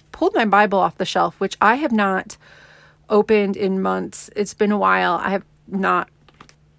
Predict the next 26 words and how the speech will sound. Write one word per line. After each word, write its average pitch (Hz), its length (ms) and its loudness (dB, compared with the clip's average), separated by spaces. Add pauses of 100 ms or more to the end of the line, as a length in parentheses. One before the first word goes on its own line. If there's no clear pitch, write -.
(460)
I 196 100 0
mean, 185 180 -4
for 202 120 0
a 196 60 4
while 202 280 4
I 254 140 4
was 254 100 0
good 269 160 -2
about 269 240 2
reading, 254 320 -2
and 214 100 0
now 196 120 0
I 214 60 0
just 214 120 -8
haven't 196 160 -4
touched - 260 -10
it - 120 -4
in 190 60 -4
months. 180 240 -4
So 185 100 -2
I - 20 -2
pulled 233 300 -4
it 285 40 6
off 294 180 2
the 247 80 -4
shelf, 180 460 -4